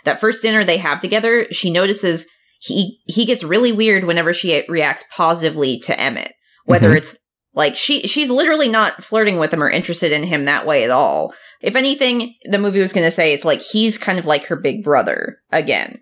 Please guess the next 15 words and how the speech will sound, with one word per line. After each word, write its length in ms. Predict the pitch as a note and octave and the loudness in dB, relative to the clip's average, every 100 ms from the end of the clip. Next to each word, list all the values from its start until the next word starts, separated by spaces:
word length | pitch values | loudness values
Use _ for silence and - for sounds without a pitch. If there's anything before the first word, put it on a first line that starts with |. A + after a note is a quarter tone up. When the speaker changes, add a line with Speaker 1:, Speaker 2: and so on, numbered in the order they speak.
| _ D3 | _ 2
Speaker 2:
Mm-hmm. 280 | C#3+ A2+ G#2+ _ | 2 2 -4 _
Speaker 1:
But 280 | F3+ D#3 - - | 0 0 -2 -8
she 240 | F3 - G3 | -4 -2 2
notices 420 | F3 E3+ F3 E3 | 2 2 0 0
that 220 | E3 - | 2 0
Howard 240 | E3 D#3 D3 | 0 0 0
gets 160 | C3+ | -4
weird 220 | D3+ G3+ G3 | -2 0 2
about 200 | C#3 A#2 | 0 0
it, 60 | |
so 100 | C#3 | -2
she, 140 | - C#3 | -2 -2
like, 160 | A#2+ | -2
fakes 300 | - C#3+ - | -2 -4 -4
flirting 480 | - G#3+ E3+ B2+ | 0 0 0 -2